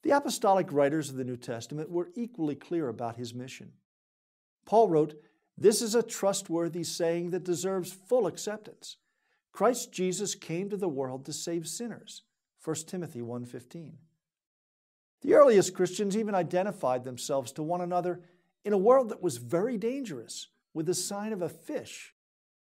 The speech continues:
because the Greek letters of the word for fish formed an acrostic for the phrase,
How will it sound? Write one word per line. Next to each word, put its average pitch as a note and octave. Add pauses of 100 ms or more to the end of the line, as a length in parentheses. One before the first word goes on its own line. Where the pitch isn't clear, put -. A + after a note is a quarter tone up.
(240)
because C#3
the D3
Greek D#3
letters F#3
of D3+
the D3+
word G#3+
for D#3+
fish D#3 (180)
formed F#3
an D#3
acrostic G3+ (400)
for C#3+
the C#3
phrase, C#3+